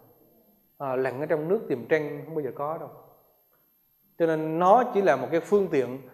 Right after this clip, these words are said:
giúp chúng ta giác ngộ, trực nhận, tự tánh, chứ không thể nào đi trong ngôn ngữ, tưởng tượng, hình dung ra chân lý được. Chân lý nó vượt khỏi ngôn ngữ mà.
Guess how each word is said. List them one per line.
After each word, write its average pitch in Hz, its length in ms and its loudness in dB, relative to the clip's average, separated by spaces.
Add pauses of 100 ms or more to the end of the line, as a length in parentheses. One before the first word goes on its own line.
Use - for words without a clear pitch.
(120)
giúp 220 160 4
chúng 196 180 2
ta 139 240 -2 (1160)
giác 170 220 -2
ngộ, 110 260 -4 (440)
trực 180 180 4
nhận, 107 400 -6 (200)
tự 131 160 -2
tánh, 180 260 0 (920)
chứ 226 120 8
không 208 320 4
thể 175 100 0
nào 143 280 0
đi 160 220 2
trong 165 200 0
ngôn 170 200 2
ngữ, 135 280 -2 (260)
tưởng 208 200 4
tượng, 139 180 2
hình 135 180 -8
dung 151 180 -2
ra 143 200 0 (280)
chân 143 120 0
lý 165 120 2
được. 143 180 -2 (680)
Chân 165 100 2
lý 190 120 6
nó 233 100 4
vượt 175 300 4
khỏi 190 180 4
ngôn 202 200 6
ngữ 160 140 4
mà. 185 180 2